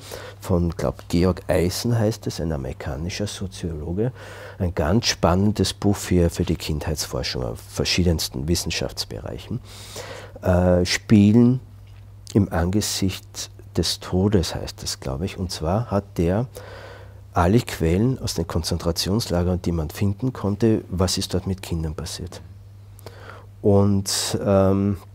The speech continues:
<clears throat> wie haben die dort gelebt, wie ist man mit Kindern eigentlich mit dieser Gruppe umgegangen. Und,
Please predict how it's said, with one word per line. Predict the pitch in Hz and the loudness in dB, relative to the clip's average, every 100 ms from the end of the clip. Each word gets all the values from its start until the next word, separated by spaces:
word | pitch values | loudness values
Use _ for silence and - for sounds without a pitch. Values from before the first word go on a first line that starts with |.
| - - - | -20 -20 -20
<clears throat> | - - - - - | -20 -20 -20 0 8
wie | 139 123 117 | 8 10 10
haben | 117 | 8
die | 117 | 8
dort | 117 110 | 6 6
gelebt, | 117 104 117 113 110 - | 6 8 10 8 6 0
wie | 104 | 0
ist | 98 | 2
man | 104 | 4
mit | 101 98 | 2 2
Kindern | - 101 98 95 90 | 2 4 4 2 0
eigentlich | 82 87 90 90 | -4 -4 -4 -2
mit | 98 95 | -2 -2
dieser | 92 104 | -2 -2
Gruppe | 95 95 - 92 92 - - - | 0 -2 0 0 -2 -12 -18 -6
umgegangen. | - 80 85 80 - 73 71 - - - - - - - - - - | -2 -2 -4 -10 -12 -12 -12 -16 -20 -20 -20 -20 -20 -20 -20 -20 -6
Und, | - 104 101 98 98 95 | 2 4 4 4 0 -2